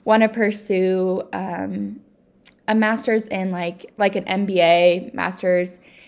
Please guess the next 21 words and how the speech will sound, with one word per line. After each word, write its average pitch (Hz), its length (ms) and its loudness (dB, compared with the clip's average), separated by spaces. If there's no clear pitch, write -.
in 190 140 -8
business 185 340 -4
administration. 294 800 0
I'm 226 160 2
really 190 440 0
looking 202 320 -2
at, 185 280 -2
'cause 185 460 -6
the, 185 240 0
I 226 80 4
wanna, 233 380 0
obviously 233 380 6
my 190 160 0
major 180 380 0
is 175 180 2
in 165 220 -8
advertising 185 760 -4
and 180 140 -8
public 170 320 -8
relations, 262 800 0
but 180 460 2